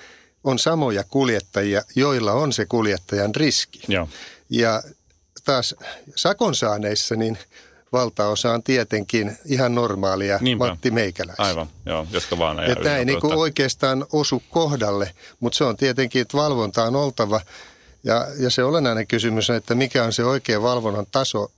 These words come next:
Speaker 1: ja valvonnan muoto. Että onko Suomen malli hyvä, ja se poikkeaa radikaalisti esimerkiksi Ruotsin ja Norjan mallista, jossa taas turvallisuustilanne on Suomea parempi.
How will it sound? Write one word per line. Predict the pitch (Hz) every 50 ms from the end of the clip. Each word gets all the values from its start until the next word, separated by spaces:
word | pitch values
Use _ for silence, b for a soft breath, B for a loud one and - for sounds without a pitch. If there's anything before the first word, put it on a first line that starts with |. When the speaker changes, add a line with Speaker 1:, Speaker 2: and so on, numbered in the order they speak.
| - - -
Speaker 1:
ja | 117 113 107 110
valvonnan | 127 127 127 117 107 104 101 101 98 98 - - _ _
muoto. | 120 123 139 139 117 101 90 - _ - - - B B B B B B B -
Että | 101 113
onko | 120 117
Suomen | - - 135 135 127 117 113 101
malli | 104 104 101 101 98 101 98
hyvä, | 120 120 110 104 101 95 92 B B B B B B B B B _ 131 131 143 - - -
ja | - 113 107
se | - 123 110 101 -
poikkeaa | _ 143 131 120 - - - 107 104 110
radikaalisti | 117 127 135 123 113 - - 104 101 98 98 - - 117
esimerkiksi | 107 117 110 107 98 117
Ruotsin | 123 117 104 - - 107
ja | 104
Norjan | 104 120 127 120 113 107 101 101 107 B B B B B _ _ _ B B B B B B B
mallista, | 127 123 120 113 107 104 - - -
jossa | 110 110 101 - - 98
taas | - 113 113 -
turvallisuustilanne | - 139 131 123 110 107 110 107 - 117 110 - - 131 123 120 113 113 120
on | 120
Suomea | 117 - 135 127 117 123 123 117
parempi. | - - 120 95 90 87 - - - -